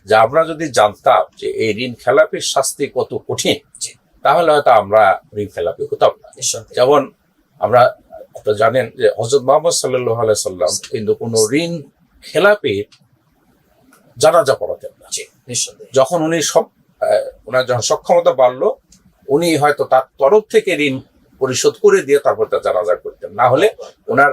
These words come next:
Speaker 1: অন্য কাউকে বলতেন যে তোমরা ওনার ঋণ, আহ, জানাজা পড়ো। এবং আমরা জানতে পারি যে দেখেন হযরত মুহাম্মদ সাল্লাল্লাহু আলাইহি সাল্লাম যেটা বলেছেন যে একজন ঋণ খেলাপি অবস্থায় যদি উনি মারা যান,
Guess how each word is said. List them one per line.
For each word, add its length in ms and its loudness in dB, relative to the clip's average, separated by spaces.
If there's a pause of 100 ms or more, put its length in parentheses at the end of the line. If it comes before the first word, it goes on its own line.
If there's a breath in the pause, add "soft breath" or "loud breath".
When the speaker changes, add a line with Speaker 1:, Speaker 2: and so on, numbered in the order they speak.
(440)
Speaker 1:
অন্য 280 0
কাউকে 280 4
বলতেন 380 0
যে 140 -12
তোমরা 320 0
ওনার 300 0 (380)
ঋণ, 160 -2 (380)
আহ, 280 0 (1120)
জানাজা 400 2
পড়ো। 160 -12 (1040)
এবং 320 2 (400)
আমরা 220 2
জানতে 260 2
পারি 280 0
যে 120 -10
দেখেন 460 0 (680)
হযরত 160 -2
মুহাম্মদ 260 2
সাল্লাল্লাহু 400 2
আলাইহি 120 -2
সাল্লাম 240 -6
যেটা 200 -4
বলেছেন 480 -4
যে 80 0
একজন 320 -2 (220)
ঋণ 240 -2
খেলাপি 380 0
অবস্থায় 500 0
যদি 240 -8
উনি 180 -4
মারা 280 2
যান, 220 2